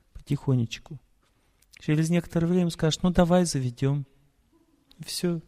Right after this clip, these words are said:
всё решится таким образом. Как, э, можно и нужно ли ставить материальные цели? Да, можно и нужно.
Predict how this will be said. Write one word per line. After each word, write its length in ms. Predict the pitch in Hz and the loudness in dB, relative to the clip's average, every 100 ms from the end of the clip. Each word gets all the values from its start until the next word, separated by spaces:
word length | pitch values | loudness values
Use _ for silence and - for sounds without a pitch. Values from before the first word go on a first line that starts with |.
| _ | _
всё 180 | - 165 | -2 2
решится 460 | 165 151 160 - 143 | 2 0 -4 -4 -4
таким 380 | 131 - 127 117 | -4 -4 -2 -2
образом. 340 | 120 120 - _ _ _ _ _ _ _ _ _ _ | -2 -10 -16 _ _ _ _ _ _ _ _ _ _
Как, 180 | 135 143 _ - 156 - | 0 0 _ -20 -20 -10
э, 360 | 143 123 110 113 - - _ _ _ _ _ _ _ _ _ _ _ _ _ _ _ _ _ - _ - - - _ | -2 0 0 -2 -10 -20 _ _ _ _ _ _ _ _ _ _ _ _ _ _ _ _ _ -20 _ -20 -20 -20 _
можно 360 | 147 175 170 160 | 2 4 4 2
и 140 | 147 | 2
нужно 380 | 147 180 180 160 | 2 2 2 2
ли 320 | 139 160 175 - _ _ _ | 2 0 -2 -6 _ _ _
ставить 640 | - - 143 151 147 - - - _ _ | -14 0 4 4 0 -8 -20 -20 _ _
материальные 640 | 123 123 131 131 135 131 127 | -6 -4 0 2 2 0 -2
цели? 460 | - 120 101 101 _ _ _ _ _ - | 0 0 0 -4 _ _ _ _ _ -10
Да, 340 | 107 117 104 - _ _ _ _ _ _ | 2 2 2 -8 _ _ _ _ _ _
можно 360 | 123 127 156 151 | -6 -4 -4 -6
и 180 | - 120 | -8 -8
нужно. 380 | 127 110 98 | -8 -10 -12